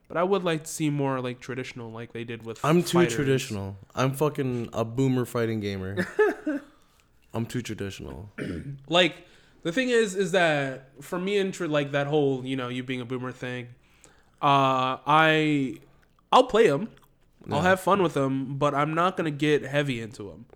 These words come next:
Speaker 1: Like, the traditional fighting games, I'll get heavy into. But I'll still, you know, have fun, have my
Speaker 2: If
Speaker 1: fun
Speaker 2: there
Speaker 1: with this
Speaker 2: is
Speaker 1: stuff.
Speaker 2: no any other fighting game to play around,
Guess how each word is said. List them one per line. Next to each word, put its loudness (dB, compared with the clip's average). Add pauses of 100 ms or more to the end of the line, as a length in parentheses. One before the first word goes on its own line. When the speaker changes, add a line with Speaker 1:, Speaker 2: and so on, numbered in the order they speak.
(340)
Speaker 1:
Like, -2
the -6
traditional 2
fighting 4
games, -4
I'll -6
get -12
heavy -12
into. -20 (640)
But -2
I'll -4
still, -4
you -6
know, -10
have -4
fun, -2
have 0
my -2
Speaker 2:
If -4
Speaker 1:
fun 2
Speaker 2:
there 6
Speaker 1:
with 6
this 10
Speaker 2:
is -4
Speaker 1:
stuff. -4
Speaker 2:
no 4 (120)
any 0
other 4
fighting 0
game 0
to -8
play -4
around, -2